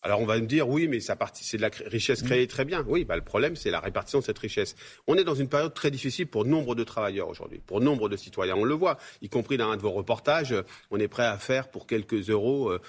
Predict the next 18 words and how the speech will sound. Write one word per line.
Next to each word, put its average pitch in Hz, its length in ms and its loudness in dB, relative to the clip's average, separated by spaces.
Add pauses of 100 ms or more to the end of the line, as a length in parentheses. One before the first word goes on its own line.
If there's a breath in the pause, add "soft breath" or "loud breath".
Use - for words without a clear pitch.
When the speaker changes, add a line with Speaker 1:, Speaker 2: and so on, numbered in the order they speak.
(140)
Speaker 1:
la 101 160 0
queue, 135 420 2
euh, - 40 -4
pendant 101 260 0
des 98 220 0
heures, 131 240 2
euh, 92 160 -2
parce 92 220 -4
que, 117 60 0 (360 loud breath)
eh 95 80 -4
bien, 113 220 2 (120)
euh, 92 440 0
euh, 90 380 -4 (100)
dans 120 100 4
cette 113 200 -2
période 104 400 4
très 117 180 0
difficile, 165 500 -4